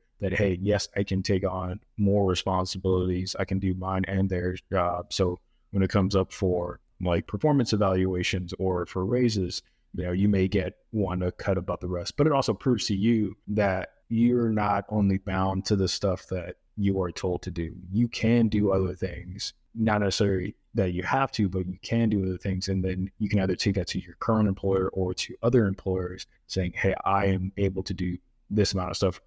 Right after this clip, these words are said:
And at some point you could then train, teach, or lead other people to do that stuff. And then if you become resilient, you know, refuse to let certain challenges kind of define you, and then, you know, taking proactive steps. So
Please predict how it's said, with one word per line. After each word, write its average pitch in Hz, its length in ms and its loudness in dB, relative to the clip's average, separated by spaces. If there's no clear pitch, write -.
And 92 360 -2
at 92 220 0
some 101 260 2
point 95 260 -2
you 95 100 0
could 92 240 -4
then 92 260 -8
train, 95 600 2
teach, 98 380 0
or 85 280 -4
lead 98 260 2
other 87 180 0
people 82 280 -4
to 78 100 -4
do 80 220 -4
that - 260 -10
stuff. - 360 -8
And 101 100 4
then 92 240 0
if 98 180 -4
you 98 320 2
become 98 420 0
resilient, 123 760 2
you 92 80 -4
know, 85 240 -4
refuse 107 480 0
to 104 80 0
let 95 260 -2
certain 101 360 2
challenges 98 800 0
kind 95 180 0
of 92 60 -4
define 98 420 2
you, 101 260 0
and 95 140 -2
then, 92 400 -2
you 87 180 0
know, 87 120 -8
taking 131 240 4
proactive 104 440 0
steps. - 240 -4
So 92 200 0